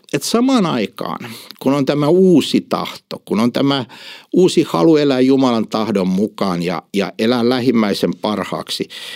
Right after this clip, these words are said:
niin samalla on se vanha itsekkyys ja, ja, ja se, se ilkeys ja pahuus, joka meissä asuu. Ää,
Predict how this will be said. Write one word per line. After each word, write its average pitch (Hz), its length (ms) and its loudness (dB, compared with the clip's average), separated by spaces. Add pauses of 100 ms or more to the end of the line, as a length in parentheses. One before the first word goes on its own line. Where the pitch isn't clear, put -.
(200)
niin 160 100 2
samalla 226 580 2
on 147 200 2
se 127 220 0
vanha 151 360 0 (100)
itsekkyys 117 1080 0
ja, 98 220 -2 (140)
ja, 92 260 -2 (260)
ja 98 140 -2
se, 101 280 -2 (540)
se 92 320 -2 (1400)
ilkeys 123 720 2
ja 107 80 -2
pahuus, 147 840 -2 (100)
joka 104 360 -2
meissä 104 460 -2 (120)
asuu. 90 540 -2 (540)
Ää, 92 320 -2